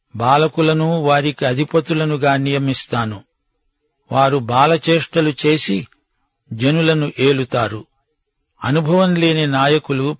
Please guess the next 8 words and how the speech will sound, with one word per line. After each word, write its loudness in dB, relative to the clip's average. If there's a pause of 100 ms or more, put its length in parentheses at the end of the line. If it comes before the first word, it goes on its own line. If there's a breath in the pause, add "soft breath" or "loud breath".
ప్రజలనేలుతారు. 0 (680)
మానసికంగా 0
పరిపక్వత -4
లేని -2
నాయకులు 0 (720)
చిన్న 2
పిల్లల 2 (120)
చేష్టలు -2